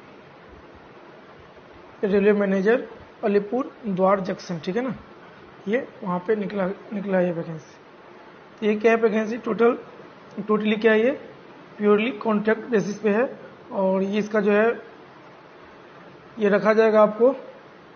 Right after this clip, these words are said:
Contract कितना दिन का है, ये इकतीस तीन दो हज़ार बाईस तक के लिए है contract basis पे। और ये किसके लिए, in the view of exigencies related to covid nineteen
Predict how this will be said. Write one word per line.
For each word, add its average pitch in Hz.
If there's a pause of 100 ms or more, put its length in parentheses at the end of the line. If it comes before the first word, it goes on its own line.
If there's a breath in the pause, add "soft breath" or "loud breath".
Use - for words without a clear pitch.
(400)
Contract 214
कितना 214
दिन 214
का 220
है, 254 (200)
ये 214
इकतीस 233 (2250)
तीन 220
दो 202
हज़ार 202
बाईस 202
तक 214
के 214
लिए 208
है 233
contract 202
basis 214
पे। 269 (500 loud breath)
और 208
ये 208
किसके 214
लिए, 226
in 202
the 208
view 214
of 254 (840)
exigencies 214
related 202
to 254 (120)
covid 214
nineteen 202